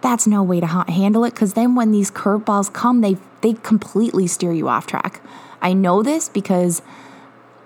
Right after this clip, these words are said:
I used to live so many years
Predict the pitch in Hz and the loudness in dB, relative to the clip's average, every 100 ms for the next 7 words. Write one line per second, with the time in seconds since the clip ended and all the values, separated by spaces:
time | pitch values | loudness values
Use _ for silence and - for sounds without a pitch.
0 | - - 185 196 220 214 214 202 - 214 | -12 -2 0 2 2 2 0 0 -2 -2
1 | 202 180 175 170 - 180 180 185 196 147 | 0 0 -2 -4 -4 -2 0 0 0 0
2 | 160 208 285 - | -2 -2 -4 -8